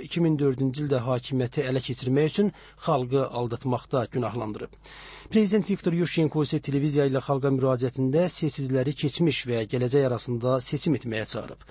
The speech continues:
Ukraynada parlament seçkiləri bazar günü keçiriləcək. Prezident Viktor Yushchenko qərbə inteqrasiya etməyin tərəfdarıdır.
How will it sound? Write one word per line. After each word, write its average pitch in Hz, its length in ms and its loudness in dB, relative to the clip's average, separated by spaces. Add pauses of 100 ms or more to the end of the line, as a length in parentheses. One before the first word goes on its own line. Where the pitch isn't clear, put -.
(440)
Ukraynada 165 400 4
parlament 147 560 2
seçkiləri 135 480 -2
bazar 156 240 4
günü 123 240 0
keçiriləcək. 107 540 -10 (340)
Prezident 143 480 0
Viktor 139 240 0
Yushchenko 175 640 2 (100)
qərbə 147 380 2 (100)
inteqrasiya 135 640 0
etməyin 151 340 2
tərəfdarıdır. 113 680 -6